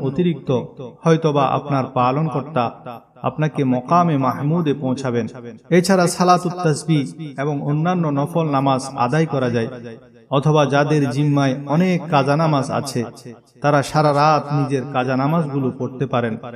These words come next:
বেশি বেশি তওবা ইস্তেগফার করা। হাদিস শরীফে আছে, শবে বরাতে আল্লাহ তাআলা সবাইকে মাফ করবেন, তবে শিরিককারী এবং আত্মীয়তার সম্পর্ক ছিন্নকারীকে ক্ষমা করবেন না। অন্য বর্ণনায় এসেছে,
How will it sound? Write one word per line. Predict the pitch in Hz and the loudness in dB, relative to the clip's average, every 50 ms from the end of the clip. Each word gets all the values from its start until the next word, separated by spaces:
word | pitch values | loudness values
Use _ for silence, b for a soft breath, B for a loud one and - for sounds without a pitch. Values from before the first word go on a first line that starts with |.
| 113 113 - - - - 113 _ _ _ _ _ _ _ _ 131 | -16 -18 -20 -20 -20 -20 -20 _ _ _ _ _ _ _ _ 2
বেশি | 151 156 147 185 | 2 4 4 4
বেশি | 180 175 - 180 160 | 4 4 4 2 0
তওবা | 180 180 160 156 156 160 147 - 135 | 2 2 4 4 4 4 2 0 -2
ইস্তেগফার | - - - - 180 180 - - 160 139 - | -4 -4 -4 -4 -4 -4 0 0 0 0 0
করা। | - 135 123 120 117 - - 135 123 120 120 - _ 131 - - - _ | 0 0 0 0 0 -2 -8 -12 -14 -14 -14 -18 _ -20 -20 -20 -20 _
হাদিস | - 160 175 208 190 | 2 4 4 4 4
শরীফে | - - 180 175 170 - 160 | 4 4 4 4 4 2 2
আছে, | - 139 143 139 - 156 139 127 | 2 0 0 0 0 0 0 0
শবে | - - 170 170 170 | 0 0 0 2 2
বরাতে | 156 156 151 143 147 143 143 131 120 | 2 2 2 2 2 0 0 -2 -2
আল্লাহ | - 123 127 135 147 147 | -2 -2 -2 -2 -2 -2
তাআলা | 143 151 139 127 123 | -2 -2 -2 -2 -2
সবাইকে | - - - 151 160 190 202 196 190 175 160 | -4 -4 -4 -2 0 2 2 0 0 0 0
মাফ | 147 135 127 | 0 0 -2
করবেন, | - - 156 135 123 120 127 117 117 120 - 120 127 117 117 - - - - - - | -2 -4 -6 -4 -2 0 0 -2 -2 -6 -10 -14 -16 -16 -16 -20 -20 -20 -20 -10 -4
তবে | 147 151 170 165 | -2 0 0 0
শিরিককারী | - - - 170 190 196 180 - - 175 165 156 165 185 226 170 165 156 170 185 226 - 135 | 0 2 2 2 2 2 2 2 2 2 4 4 2 2 0 -4 -6 -10 -10 -12 -10 -6 -4
এবং | 135 151 156 147 135 | -2 0 0 0 -2
আত্মীয়তার | - 143 147 151 147 - 170 170 160 - 165 156 147 131 | -2 -2 -2 -2 -2 0 2 2 2 4 2 2 2 0
সম্পর্ক | - - 170 170 170 156 - 170 165 165 160 143 - | 0 0 0 0 0 0 0 0 0 0 -2 -2 -2
ছিন্নকারীকে | - - 170 165 160 156 151 156 143 135 131 135 135 127 | 2 4 4 4 4 4 2 0 0 0 0 -2 -4 -6
ক্ষমা | 135 135 156 151 147 139 | -4 -2 0 0 0 0
করবেন | 127 - 131 120 120 127 123 | 0 -2 -2 -2 0 0 0
না। | 123 120 110 101 127 123 - 117 110 - - - - - - _ _ | 0 0 -2 -4 -6 -12 -14 -16 -16 -18 -20 -20 -20 -20 -20 _ _
অন্য | 151 151 156 156 156 | 2 4 6 6 6
বর্ণনায় | 143 147 147 151 160 175 180 170 156 | 6 4 4 4 4 4 4 4 4
এসেছে, | 151 147 170 175 165 156 151 131 | 2 0 -2 -4 0 2 2 2